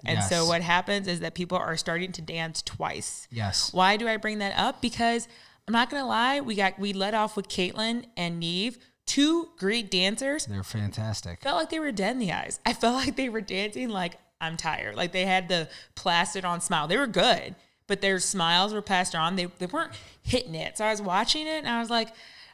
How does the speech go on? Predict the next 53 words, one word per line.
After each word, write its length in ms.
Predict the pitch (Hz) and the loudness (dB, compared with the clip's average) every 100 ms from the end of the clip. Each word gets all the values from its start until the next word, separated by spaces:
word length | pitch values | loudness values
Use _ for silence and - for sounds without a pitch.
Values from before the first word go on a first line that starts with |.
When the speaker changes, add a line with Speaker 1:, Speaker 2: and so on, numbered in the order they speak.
| _ - | _ -10
Speaker 1:
"You 80 | 220 | -4
guys 140 | 294 | -2
are 40 | 370 | -2
just 140 | 370 | -2
kinda 180 | 359 320 | -4 -4
going 220 | 202 214 | -2 -2
through 100 | 254 | -4
the 80 | 233 | -4
motions." 640 | 190 160 165 226 233 233 233 | -2 -2 -2 -2 -2 -4 -6
And 100 | - | -4
it 80 | 208 | -2
was 140 | 196 190 | -2 -2
ma-, 240 | 190 196 - | -2 -2 -2
it 40 | |
was 140 | 196 170 | -4 -4
painfully 540 | - 180 185 190 220 | -8 -6 -6 -4 -4
more 220 | 214 214 | -2 -2
aware 240 | 214 214 214 | -2 -2 -4
that 80 | |
they 80 | 208 | -4
were 60 | 202 | -4
going 140 | 202 208 | -4 -4
through 80 | 214 | -4
the 40 | |
motions 340 | 202 202 220 - - - | -2 -2 -4 -8 -18 -6
when 160 | 190 | -2
that 220 | 180 170 175 | 2 2 0
Justina 460 | 170 - 156 165 | -4 -6 -4 -6
came 220 | 185 226 | -4 -4
on. 180 | 233 254 | -2 2
She's 240 | 254 - - | 2 2 2
just 200 | 480 - | 2 0
great. 280 | - - | -8 -4
She's 220 | - 302 294 | -2 0 0
just 220 | 403 - | 0 2
fun 200 | 214 190 | 0 0
to 60 | |
watch. 400 | 165 127 - - | -4 -4 -4 -4
Speaker 2:
Yeah. 280 | 131 117 101 - - | 0 2 0 -2 0
Speaker 1:
And 120 | 220 | 4
she 160 | - | 4
was 100 | 247 | 2
just, 200 | - 202 | -2 -2
like, 180 | 170 - - - - - | -4 -4 -8 -20 -20 -8
loving 420 | 170 254 302 339 | 6 6 6 2
life, 360 | 320 294 294 311 | 2 4 6 4
having 340 | - 302 320 | 0 0 0
fun. 540 | 311 - 277 269 269 269 | -4 -2 0 0 0 2
I'm, 300 | 196 190 190 175 | 0 0 -6 -4
I'm, 140 | 190 190 | -4 -4
you 120 | 196 | -4
guys 140 | 208 | -2
Speaker 2:
She 100 | - | 0